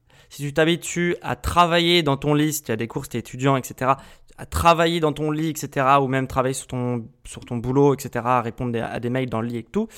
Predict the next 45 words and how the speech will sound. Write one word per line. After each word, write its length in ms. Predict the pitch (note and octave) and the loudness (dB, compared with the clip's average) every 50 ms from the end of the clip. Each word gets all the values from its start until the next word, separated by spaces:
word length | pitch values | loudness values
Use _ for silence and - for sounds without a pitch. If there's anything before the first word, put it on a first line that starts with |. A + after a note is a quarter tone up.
| - - - - - - - _ _ - | -14 -14 -14 -16 -18 -20 -20 _ _ -8
ton 160 | - C#3 C#3 | -4 -4 -2
corps, 500 | C#3+ - E3 F#3 G#3 A#3+ A#3+ - - - _ _ | 0 4 6 8 8 8 6 4 -8 -16 _ _
il 160 | - C3+ C3+ B2 | -8 -8 -6 -2
va, 360 | A#2+ C#3 D3 D#3 D#3 C#3+ - C#3 | 4 6 6 8 6 4 2 -2
euh, 100 | A#2+ A#2+ | -2 -2
ton 160 | - B2+ A#2+ | -2 -4 -6
cerveau, 440 | - - - D#3+ D3 D3 E3+ G3+ G#3+ | -2 0 2 2 2 4 4 4 4
il 80 | E3+ | 4
va 100 | B2+ B2 | 2 0
se 120 | B2 - C3 | 0 0 -4
programmer, 680 | - - F3 F#3 E3 C#3+ D3+ D3+ D#3 E3+ G3 G#3 A3 - - - - - | -4 0 2 2 4 4 4 4 4 2 0 -2 -4 -8 -16 -20 -16 -10
et 80 | - C#3 | -8 -6
pour 180 | C#3+ C#3 C3 | -2 0 0
lui, 380 | C3 C#3 D3 E3+ G3+ A3+ A#3+ A#3 - - - | 2 2 2 2 2 2 0 -2 -8 -18 -8
ça 160 | - - C#3 | -2 0 2
va 60 | B2+ | 2
être 100 | C#3 C#3 | 2 2
un 100 | C3 A#2+ | 2 0
espace 400 | B2+ C3+ - - - G#2+ - - | 0 -2 0 2 2 2 2 0
où 60 | D3+ C3+ | -4 -2
il 40 | |
doit 200 | B2 C3 C#3 D3+ | 0 4 4 4
être 160 | F#3 F3+ - _ - | 4 2 -2 _ -2
actif, 560 | - E3 E3 - - - D3 C#3 - - - _ _ _ _ | -2 -2 -2 -2 -8 -10 -10 -10 -12 -16 -18 _ _ _ _
le 120 | - B2 A#2+ | -6 -6 -6
lit. 240 | A2+ - - _ _ _ _ - - - - - | -6 -6 -10 _ _ _ _ -20 -20 -20 -12 -4
Donc, 220 | - C3 C3 B2+ | -2 -2 0 0
si 240 | - - - A3 G#3 | 0 0 0 0 -2
tu, 360 | G#3 - - F#3 F#3+ F#3 E3 - - - - - | -2 -4 -4 -2 -2 -2 -4 -6 -16 -20 -12 -8
euh, 180 | - G#3 A2 A#2 | -6 -4 -4 -4
commences 480 | - E3 D#3+ E3 F3 F3+ F3 F3 - - | 0 2 2 4 4 2 2 0 -4 -6
à 100 | - - | -6 -8
faire 240 | B2+ - D#3+ D#3 C#3 | -6 0 0 0 0
des, 300 | B2+ B2+ B2 A2+ A#2 - | 0 -2 -4 -4 -6 -10
des 240 | - - C3 B2+ C3 | -6 -4 -2 0 0
efforts 340 | D3 C#3+ - F3+ F3 F3 - | 0 0 2 0 0 0 -2
que, 340 | - A#2+ A2+ A2+ A2 G#2+ G#2 G#2 - - | -4 -4 -2 -2 -4 -4 -6 -10 -14 -14
assez 220 | - - - - D3+ | -10 -8 -8 -6 -4
conséquents, 460 | D#3+ D#3+ C#3 D#3+ D3 C#3+ E3 E3 D3+ | -4 -4 -2 -2 -2 0 2 2 2
donc 160 | C3 B2 A#2+ | 2 0 -2
du 80 | A#2 A#2 | -4 -6
travail 640 | - - C#3 C3+ C3 C#3 C#3+ C#3+ D3 D3 D3 D3 C3 | -2 2 2 4 6 6 8 8 8 8 6 6 2
ou 40 | A#2 | 0
même 180 | B2 B2+ B2+ | -2 -2 -4
du, 100 | A#2+ A#2+ | -4 -6